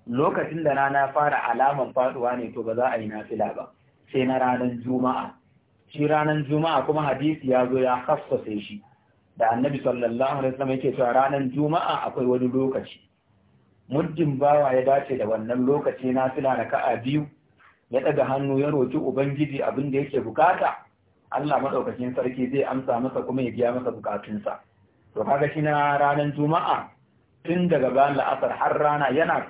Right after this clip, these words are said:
da rana ya faɗi ne, shi kenan kawai. Amma wanda ba ranar Juma'a ba, kafin rana ya fara canza kala da hanyar faduwa, kana iya yin nafila a lokaci. To, ka gan ka haɗa ga na magariba, ga na isha, da rawatib da sauran, sai gama har ya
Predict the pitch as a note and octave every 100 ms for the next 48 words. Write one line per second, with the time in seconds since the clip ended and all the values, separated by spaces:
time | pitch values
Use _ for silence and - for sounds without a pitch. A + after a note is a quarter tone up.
0 | C#3+ C3 D#3 E3+ E3 D#3 E3 C3+ B2 A#2
1 | C3+ B2+ A2+ G#2+ G#2+ G#2 - _ _ _
2 | _ _ _ _ - B2 C3+ C#3+ F3 E3+
3 | C3+ B2+ C#3 C#3 C#3+ C3+ C#3 D3 - B2+
4 | B2 - C3+ A#2+ D3 D3 D3 D3 D3 D3
5 | - C3 C3+ B2 B2+ B2 - B2+ B2+ A#2
6 | - _ _ - A2+ C3 C3+ B2 - B2+
7 | B2+ B2+ E3 G3+ - _ - D3 C#3+ B2+
8 | C3 B2+ A#2+ A#2+ B2+ B2 - A2+ A2+ A2+
9 | - - _ _ - - _ B2 C#3 D#3+
10 | E3+ F3 E3+ F3+ C3+ B2+ B2 D#3+ C#3+ C3
11 | A2+ B2 B2+ D#3 B2+ B2 - - _ _
12 | - A#2+ B2 C3+ D#3+ D#3+ C3 D3 C#3+ D#3
13 | E3+ C#3 C3+ C#3+ D3+ D3+